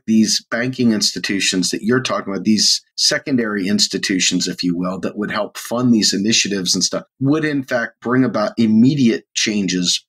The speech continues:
right off the bat that would allow people to suddenly see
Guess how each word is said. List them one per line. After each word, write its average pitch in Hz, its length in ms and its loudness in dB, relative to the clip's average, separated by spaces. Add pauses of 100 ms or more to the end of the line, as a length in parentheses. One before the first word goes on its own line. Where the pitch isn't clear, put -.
right 120 400 -2
off 110 260 -4
the 90 100 -12
bat 95 360 -4 (640)
that 117 140 -4
would 120 100 2
allow 117 340 -2
people 113 420 -6
to 92 80 -2
suddenly 113 500 2
see 98 520 0